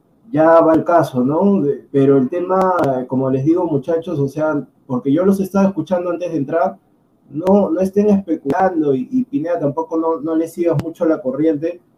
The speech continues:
porque sí, no puedo, no puedo decir en sí, porque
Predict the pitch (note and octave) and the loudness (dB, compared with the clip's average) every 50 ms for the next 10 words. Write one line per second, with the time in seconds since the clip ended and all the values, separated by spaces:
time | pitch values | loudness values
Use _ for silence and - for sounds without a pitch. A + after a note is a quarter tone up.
0 | _ _ _ _ - C#3 B2+ B2 - C#3 B2+ - - G3 G3 G3 - - - - | _ _ _ _ -4 -4 -2 0 0 -2 0 2 2 4 4 4 2 -4 -6 -2
1 | C3+ D#3 F#3 F#3 - F#3+ G3+ G3+ G3+ G3 F#3+ E3 C#3+ E3+ F#3 F#3+ F#3 G3 G#3 G#3 | 0 2 2 2 4 6 6 8 8 8 6 4 4 4 4 4 6 6 6 8
2 | G3+ F3 D#3+ D3 C#3+ - F#3+ F#3 F3+ E3+ D#3+ D#3 - G3 F#3+ F#3 C#3 D#3 C#3+ B2+ | 6 6 4 2 0 0 0 0 2 0 0 -2 0 0 0 0 2 0 -2 -2
3 | B2+ - B2 A2+ - | -4 -6 -10 -12 -12